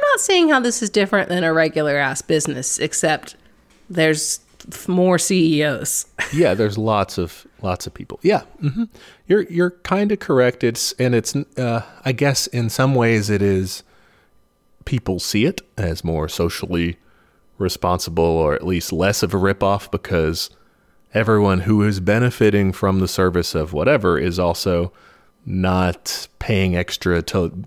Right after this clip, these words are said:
Speaker 2: get some, one person a yacht. Like, they're paying less.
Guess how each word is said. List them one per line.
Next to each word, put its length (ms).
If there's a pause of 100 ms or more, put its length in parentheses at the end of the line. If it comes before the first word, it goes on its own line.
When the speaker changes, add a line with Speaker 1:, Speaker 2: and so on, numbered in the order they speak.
Speaker 2:
get 240
some, 340
one 240
person 300
a 60
yacht. 480
Like, 280
they're 120
paying 400
less. 460